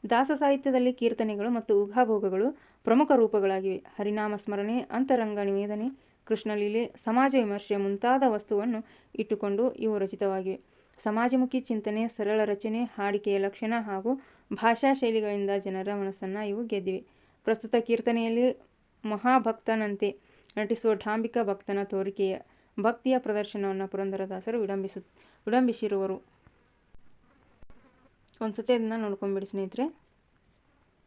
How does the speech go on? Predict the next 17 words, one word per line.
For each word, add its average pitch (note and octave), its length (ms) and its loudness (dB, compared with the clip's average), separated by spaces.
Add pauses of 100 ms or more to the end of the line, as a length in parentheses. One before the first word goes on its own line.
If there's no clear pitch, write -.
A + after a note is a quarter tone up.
(260)
ಈ B3 60 -2
ಥರ B3 200 2
ಪದ್ಯಗಳು A3+ 520 0 (180)
ಜಿ G#3+ 140 -4
ಪಿ G#3+ 120 0
ಎಸ್ G#3+ 100 -4
ಟಿಗೆ G3+ 140 -4
ತುಂಬ G3+ 240 -6
ಹೆಲ್ಪ್ G3 280 -6
ಆಗುತ್ತೆ. F#3 280 -6 (840)
ಪುರಂದರದಾಸರ C4 540 4
ಬಗ್ಗೆ A3+ 180 -2
ಸಂಕ್ಷಿಪ್ತವಾಗಿ G#3 520 -4
ನೋಡೋದಾದ್ರೆ, G3 480 -2 (520)
ಪುರಂದರದಾಸರು B3+ 640 4
ಹರಿದಾಸ G#3+ 420 -2
ಸಾಹಿತ್ಯದ G3+ 480 -4